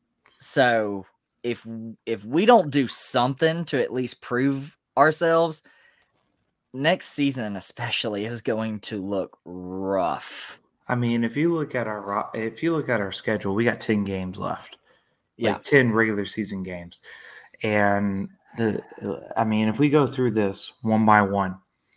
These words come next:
Speaker 2: Lipscomb should be a win, in my opinion.
Speaker 1: Should be.
Speaker 2: Austin Peay, I would say it'd be a win, but I, I would be lying to
Speaker 1: It'll,
Speaker 2: myself.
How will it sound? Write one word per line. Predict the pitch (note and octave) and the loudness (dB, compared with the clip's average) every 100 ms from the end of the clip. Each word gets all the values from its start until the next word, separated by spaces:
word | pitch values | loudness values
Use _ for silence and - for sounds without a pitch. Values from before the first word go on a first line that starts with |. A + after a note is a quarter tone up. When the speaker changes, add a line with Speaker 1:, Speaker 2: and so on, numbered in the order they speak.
| - _ _ _ - | -20 _ _ _ 2
Speaker 2:
Lipscomb | A#2+ D#3 - A2 F#2+ F#2+ _ _ _ - | 6 6 4 -2 -2 -8 _ _ _ -14
should | - A2+ | 0 2
be | A2+ | 4
a | G#2 | 4
win, | G2+ F#2+ F#2 _ _ _ _ A2+ | 2 -2 -6 _ _ _ _ -2
in | |
my | G2+ F#2+ | 0 -2
opinion. | F#2 F#3+ | 0 4
Speaker 1:
Should | F#3 C#3+ | 4 4
be. | G#2+ F#2+ F#2 _ _ _ _ _ _ _ _ | 0 -4 -6 _ _ _ _ _ _ _ _
Speaker 2:
Austin | - A#2+ A#2 A#2+ A#2 | 2 4 4 2 2
Peay, | C#3 C#3+ G2 F#2 _ _ _ _ _ _ _ _ - _ _ _ _ _ | 2 2 0 -4 _ _ _ _ _ _ _ _ -20 _ _ _ _ _
I | B2 A#2 | 6 6
would | A2+ | 4
say | - D3+ D#3 D3+ | 2 6 6 6
it'd | B2 | 2
be | B2 | 4
a | A2+ | 4
win, | G#2+ A2 A#2 | 4 4 2
but | A2+ G#2+ G#2 - | 2 2 0 0
I, | A2+ G#2 G#2 - - | 2 2 0 -4 -2
I | G#2+ | -2
would | G#2 | 0
be | A2 | 0
lying | A2 B2 A#2+ | 2 4 6
to | C3+ | 8
Speaker 1:
It'll, | C3 B2+ B2 | 6 6 4
Speaker 2:
myself. | A#2 | 0